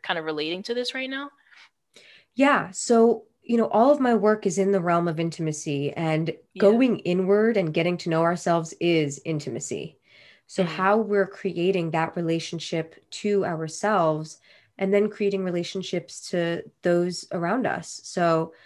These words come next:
Speaker 2: I do a lot of work with women, and then I do a lot of work with couples as well in their romantic partnership.
Speaker 1: Yeah, no, and I definitely think that's important, 'cause even for people who are in relationships, you know, they're probably still kind of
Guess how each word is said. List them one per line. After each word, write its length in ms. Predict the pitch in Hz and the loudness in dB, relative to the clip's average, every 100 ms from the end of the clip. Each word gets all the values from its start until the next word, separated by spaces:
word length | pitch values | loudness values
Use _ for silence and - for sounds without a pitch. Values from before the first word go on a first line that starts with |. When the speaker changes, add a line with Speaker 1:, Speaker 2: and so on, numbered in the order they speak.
| - _ | -20 _
Speaker 2:
I 60 | 180 | -2
do 180 | 214 214 | 4 6
a 20 | |
lot 160 | 190 190 | 6 4
of 100 | 190 | 2
work 180 | 185 | -2
with 140 | 185 - | -4 -4
women, 320 | 165 165 160 | -2 -2 -2
and 160 | 165 170 | -4 -4
then 80 | 165 | -4
I 60 | |
do 140 | 160 170 | -4 -2
a 40 | |
lot 120 | 160 | -2
of 80 | 156 | -2
work 220 | 160 151 | -4 -4
with 300 | 160 151 - | -4 -6 -8
couples 380 | - 170 165 160 | -12 -8 -8 -8
as 100 | 160 | -6
well 480 | 160 160 151 147 147 | -2 0 0 -2 -6
in 140 | 170 160 | -6 -4
their 140 | 156 | -2
romantic 440 | 151 151 151 160 - | -2 -4 -6 -8 -10
partnership. 540 | - 82 - - - _ _ _ _ _ _ _ | -8 -8 -10 -10 -12 _ _ _ _ _ _ _
Speaker 1:
Yeah, 300 | 147 143 143 - | -10 -10 -10 -8
no, 140 | 165 | -4
and 140 | 151 151 | -2 0
I 60 | |
definitely 260 | 170 170 175 | 0 0 -2
think 220 | 170 165 | -4 -4
that's 180 | 147 - | -4 -6
important, 440 | 143 - 120 156 | -8 -6 -6 -6
'cause 320 | - 143 - - - - 185 | -6 -6 -8 -14 -20 -14 -6
even 160 | 196 | -4
for 140 | 202 180 | -4 -4
people 260 | 185 175 | -6 -8
who 140 | 170 156 | -2 0
are 180 | 147 | 2
in 220 | 139 202 240 | 0 0 0
relationships, 800 | 185 170 175 165 165 160 - 185 | 0 0 -4 -2 -2 -2 -4 -2
you 60 | |
know, 100 | 160 | 0
they're 100 | 156 | 0
probably 360 | 156 185 165 156 | 0 -2 0 -4
still 320 | - 180 170 | -4 -2 0
kind 260 | 165 165 156 | 0 -2 -2
of 140 | 156 | -6